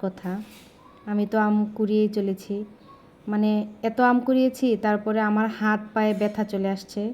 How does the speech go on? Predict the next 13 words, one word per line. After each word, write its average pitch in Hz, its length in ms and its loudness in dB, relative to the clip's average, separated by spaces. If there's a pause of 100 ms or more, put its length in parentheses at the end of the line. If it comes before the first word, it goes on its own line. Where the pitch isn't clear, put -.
(440)
হ্যালো 247 280 -2
এভরিওয়ান, 214 600 2 (100)
আসসালামু 220 440 -2
আলাইকুম, 196 500 -2
কেমন 208 320 -2
আছেন 190 320 -4
সবাই? 196 360 -4 (520)
আপনাদের 214 680 0 (360)
কার 196 260 -6 (100)
কার 208 240 -4
এলাকায় 202 440 -4
ঘূর্ণিঝড় 202 540 0
হয়েছে 202 440 -4